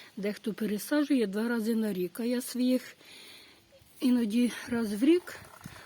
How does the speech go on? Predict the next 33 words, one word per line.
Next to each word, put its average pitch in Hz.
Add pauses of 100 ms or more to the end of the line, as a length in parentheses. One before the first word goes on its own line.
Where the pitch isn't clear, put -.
роблю 254
перевалку, 247
а 247
іноді 285 (720)
і 277
того 220
не 214
роблю, 202
бо 202
в 202
минулому 240
році 226 (580)
не 262
пересаджувала. 190 (160)
Так 233
що -
пересажу 240
більший 202 (460)
ось 220
такий 311
горшок. 294 (600)
Насиплю 254
сюди 254
трохи -
дренажу, 254
хоч -
тут -
не 240
дуже 233
він 233
так 240
і 254
потрібний. 233